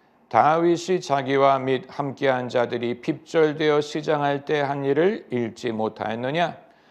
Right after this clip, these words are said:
그가 아비아달 대제사장 때 하나님의 전에 들어가서 제사장 외에는 먹지 못하는 진설병을 먹고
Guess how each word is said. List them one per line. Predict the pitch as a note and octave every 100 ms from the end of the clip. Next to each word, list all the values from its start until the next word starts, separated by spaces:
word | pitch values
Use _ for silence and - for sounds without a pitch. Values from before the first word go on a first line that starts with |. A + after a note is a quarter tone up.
| _ _ _
그가 | - D#3+ D#3 D3+ -
아비아달 | C#3 D3 D#3+ E3 D#3+ D#3+ D#3+
대제사장 | - B2+ D#3+ E3+ - D3+ D3 C#3+ C#3 C#3+ C#3 B2+
때 | C3+ C3 C3+
하나님의 | - D3+ D3+ D#3+ F3+ F#3 F3+
전에 | D3+ D3 D3
들어가서 | C#3+ A2+ G#2 F#2+ F2 - - _ _ _ _ _
제사장 | - B2 D#3 D3+ D#3 D#3+ E3+ E3
외에는 | D3+ D3+ D3 D3+ D#3
먹지 | B2+ B2+ -
못하는 | B2+ B2 B2+ B2+ C3 B2+
진설병을 | - A2 B2 B2+ D3 D3 D#3+ E3 E3+
먹고 | A#2 G2+ - - -